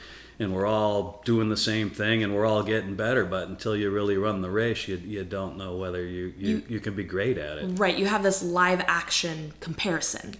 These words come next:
Speaker 1: Right.
Speaker 2: that actually lets you measure up against people and see where you land.
Speaker 1: Sure.
Speaker 2: Do you think, 'cause for me personally, anytime I'm in a competitive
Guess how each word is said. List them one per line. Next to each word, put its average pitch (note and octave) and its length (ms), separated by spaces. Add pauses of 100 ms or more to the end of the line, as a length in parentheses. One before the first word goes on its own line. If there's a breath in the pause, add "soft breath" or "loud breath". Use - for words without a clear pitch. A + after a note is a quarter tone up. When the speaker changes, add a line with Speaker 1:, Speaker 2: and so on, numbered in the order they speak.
Speaker 1:
Right. G2+ 120
Speaker 2:
that - 180
actually F#3+ 460
lets E3+ 280
you F3 60
measure D#3+ 360
up D#3+ 140
against D#3 440
people D3+ 520 (440 loud breath)
and F#3 100
see F3 220
where E3 100
you D#3+ 160
land. D#3+ 280 (260 loud breath)
Speaker 1:
Sure. G2+ 260
Speaker 2:
Do F#3 200
you A3+ 160
think, B3 580 (400)
'cause B3 180
for A#3 140
me B3 160
personally, F#3+ 680
anytime G#3 460
I'm F3+ 200
in F3+ 280
a F3 160
competitive E3 880